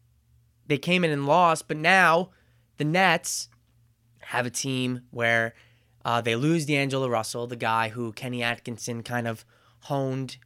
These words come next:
and groomed into the player he is. And they signed Kyrie Irving and Kevin Durant, two bona fide superstars. Kenny Atkinson, simply put, was just, in terms of the organization, just that he wasn't the right fit anymore.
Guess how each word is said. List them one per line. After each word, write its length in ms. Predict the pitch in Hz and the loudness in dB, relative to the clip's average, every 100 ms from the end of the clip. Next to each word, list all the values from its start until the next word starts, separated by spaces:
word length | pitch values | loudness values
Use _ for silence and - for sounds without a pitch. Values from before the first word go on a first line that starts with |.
| - | -6
and 240 | 131 120 | -4 -4
groomed 600 | 123 135 139 131 127 127 - _ _ - | -4 -2 -2 -2 -4 -8 -14 _ _ -8
into 360 | 127 120 131 | -8 -4 -4
the 100 | 120 | -6
player 300 | - 131 127 | -6 -2 -2
he 200 | 117 117 | -2 -2
is. 440 | 123 123 117 117 - _ _ _ _ _ _ _ _ _ _ _ _ _ | 0 0 -2 -6 -10 _ _ _ _ _ _ _ _ _ _ _ _ _
And 440 | - 135 135 131 127 | -2 0 0 -2 -6
they 180 | 139 135 | -2 -2
signed 400 | 123 160 156 156 | 0 2 2 0
Kyrie 320 | 143 147 156 | 0 0 2
Irving 320 | 147 143 143 139 | 2 0 -2 -6
and 80 | |
Kevin 240 | 127 135 131 | -4 -4 -2
Durant, 400 | 120 113 107 - | -2 -4 -6 -8
two 240 | - 165 | -4 -4
bona 300 | 135 131 160 | -2 -2 -2
fide 420 | 147 151 139 139 | 0 2 2 2
superstars. 760 | 135 135 - 117 - 107 104 - - _ _ _ _ _ | -2 -8 -8 -10 -10 -10 -12 -16 -20 _ _ _ _ _
Kenny 280 | - 180 180 | -4 0 4
Atkinson, 680 | 165 165 - 160 - 156 151 | 4 2 0 -6 -4 -2 -4
simply 500 | - 190 190 170 175 | -4 -4 -4 -2 -4
put, 360 | - 147 143 - - | 0 0 0 -4 -6
was 240 | 135 120 | -6 -4
just, 320 | - 135 - _ _ _ _ _ _ - | -4 -4 -6 _ _ _ _ _ _ 0
in 160 | 165 | 2
terms 340 | 143 165 170 151 | 2 0 2 0
of 40 | |
the 80 | 160 | 2
organization, 640 | 156 147 143 127 123 135 | 2 0 0 -2 -2 -4
just 240 | 127 123 - | -6 -6 -4
that 80 | |
he 120 | 131 131 | -2 2
wasn't 280 | 151 156 | 4 4
the 60 | 151 | 2
right 200 | 147 139 | 0 0
fit 180 | - 180 | -2 -4
anymore. 440 | 135 127 127 - | -4 -8 -14 -18